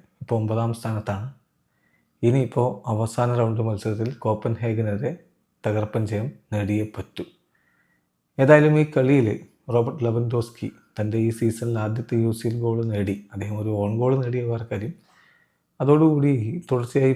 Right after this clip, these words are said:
പതിനഞ്ച് സീസണുകളായിട്ട് അദ്ദേഹം യു സി എല്ലിൽ ഗോൾ അടിച്ചുകൊണ്ടിരിക്കുകയാണ്. ബാഴ്സയ്ക്ക് വലിയ,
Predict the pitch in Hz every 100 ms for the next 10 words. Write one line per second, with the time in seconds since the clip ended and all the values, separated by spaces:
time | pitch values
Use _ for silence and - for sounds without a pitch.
0 | - 123 117 131 139 135 147 - - 127
1 | 117 127 120 117 107 110 104 110 107 107
2 | - 113 113 131 113 107 104 - 107 104
3 | 101 98 - _ _ _ _ _ _ _
4 | _ _ - _ _ _ _ - 131 135
5 | 156 160 147 160